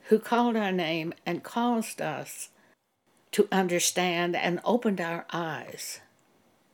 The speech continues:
to see things of God. It wasn't that we received Jesus.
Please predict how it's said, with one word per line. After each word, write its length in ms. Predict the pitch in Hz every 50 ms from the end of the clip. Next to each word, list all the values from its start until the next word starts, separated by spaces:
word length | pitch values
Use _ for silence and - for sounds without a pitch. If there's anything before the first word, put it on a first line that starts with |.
| _ _ _ _ _ _ _ _ _ _ -
to 160 | - 202 180
see 480 | - - - 214 202 196 147 143 147
things 440 | 143 - - 156 160 151 139 147 -
of 160 | - 127 -
God. 380 | - 165 170 160 127 117 123 135
It 160 | 156 175 -
wasn't 460 | 175 330 330 294 302 - - 147 -
that 160 | - - - 175
we 160 | 190 226 226
received 520 | 175 147 170 175 - 190 185 180 135 -
Jesus. 600 | - 151 170 196 202 - - - - - - -